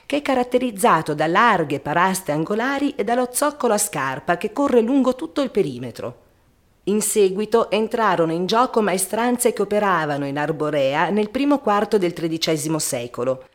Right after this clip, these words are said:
a cui sono attribuibili le parti di opera bicroma di basalto e calcare dorato. L'edificio ha pianta longitudinale a croce commissa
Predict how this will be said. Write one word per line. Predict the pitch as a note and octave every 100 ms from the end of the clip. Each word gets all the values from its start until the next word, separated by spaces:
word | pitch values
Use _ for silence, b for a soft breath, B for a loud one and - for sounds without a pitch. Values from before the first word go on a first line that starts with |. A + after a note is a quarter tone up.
| b b b b -
a | C4+
cui | - E4
sono | - F#3
attribuibili | F#3+ G3 G#3 C#4 C#4+ A#3 G3
le | F3
parti | F3+ F#3+ F#3 F3 E3
di | D#3
opera | E3 F3 E3 F3
bicroma | E3+ D3 D3 F3 G3+
di | G3+
basalto | G#3+ A3+ G3+ D#3+ E3+ G#3 -
e | A3+
calcare | A#3+ A#3+ D#3+ C#3+ E3
dorato. | E3 D3+ B2+ - C3 - _ _ _ _ b -
L'edificio | F#3 F#3+ G#3 D4+ D#4+ D#4
ha |
pianta | C#4 F#3+ F3+ F3
longitudinale | F3 G#3+ B3 F3 E3 E3 F3+ G#3+ C4 C4+
a | - G3+
croce | G#3 G3+ F#3
commissa | F#3 D#3 D3 C#3 - - D3+